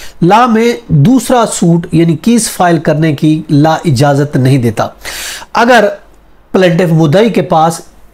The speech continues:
एक suit file करने के लिए available है तो of course वो एक suit file करेगा, दूसरा नहीं कर सकता, उस पर bar मौजूद है।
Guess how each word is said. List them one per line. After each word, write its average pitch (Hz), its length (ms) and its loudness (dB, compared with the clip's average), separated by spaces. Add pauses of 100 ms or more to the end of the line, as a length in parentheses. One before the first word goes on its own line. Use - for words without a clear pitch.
(380)
एक 190 160 0
suit 240 380 0
file 185 340 0
करने 185 380 0
के 170 120 0
लिए 156 160 2
available 170 560 2
है 156 180 0 (300)
तो 208 60 2
of 185 120 0 (140)
course 220 300 0
वो 185 220 0
एक 208 120 0
suit - 240 -2
file 151 240 -2
करेगा, 156 320 -2
दूसरा 165 420 0 (140)
नहीं 156 200 0
कर 147 120 -2
सकता, 170 260 -4
उस 160 120 -2
पर 170 140 0
bar 139 340 0
मौजूद 135 420 0
है। - 100 -6